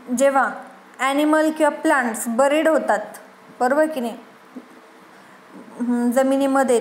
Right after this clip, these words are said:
तेव्हा त्या, त्यांचं, अं, काय म्हणतो, decomposition होतं, कुजतात ते.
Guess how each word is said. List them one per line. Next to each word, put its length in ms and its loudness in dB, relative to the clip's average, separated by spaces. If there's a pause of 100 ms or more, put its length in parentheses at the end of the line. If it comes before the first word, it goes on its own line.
तेव्हा 180 2
त्या, 920 4
त्यांचं, 260 0 (1080)
अं, 160 -2
काय 180 0
म्हणतो, 240 0
decomposition 720 -2
होतं, 240 -4 (160)
कुजतात 380 0
ते. 320 -8